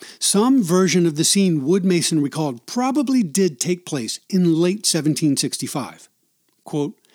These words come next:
"They libeled him in songs and pasquinades.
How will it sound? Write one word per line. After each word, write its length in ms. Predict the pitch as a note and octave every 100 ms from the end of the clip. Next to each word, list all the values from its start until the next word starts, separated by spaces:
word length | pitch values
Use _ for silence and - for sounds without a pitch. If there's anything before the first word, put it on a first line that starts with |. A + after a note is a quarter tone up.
| _ -
"They 220 | F#3+ G3+
libeled 680 | E3 D#3 G3+ C4+ G#3 D#3 -
him 300 | C#3 A2 -
in 200 | F#3 F3+
songs 680 | - G#3+ A#3 F#3+ B2+ - -
and 260 | D#3+ D3+
pasquinades. 960 | - F#3 - E3+ D#3+ D#3+ B2+ - -